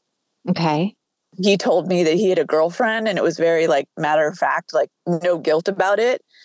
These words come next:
Speaker 2: Just like, "Yeah, I have a girlfriend. Oh, yeah, I have a boyfriend." And then we,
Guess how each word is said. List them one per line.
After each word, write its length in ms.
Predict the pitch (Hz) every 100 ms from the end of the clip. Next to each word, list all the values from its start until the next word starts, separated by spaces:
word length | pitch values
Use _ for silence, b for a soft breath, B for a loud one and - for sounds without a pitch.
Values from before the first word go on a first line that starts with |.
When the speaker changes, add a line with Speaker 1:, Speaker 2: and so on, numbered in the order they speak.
| b
Speaker 2:
Just 140 | - -
like, 160 | 226
"Yeah, 160 | 269 254
I 40 | 254
have 80 |
a 40 | 277
girlfriend. 240 | 208 196 -
Oh, 140 | 262
yeah, 220 | 247 226
I 20 | 226
have 100 | 196
a 60 |
boyfriend." 440 | 180 165 - 147 170 b b b _
And 140 | 208 190
then 160 | 185
we, 220 | 185 185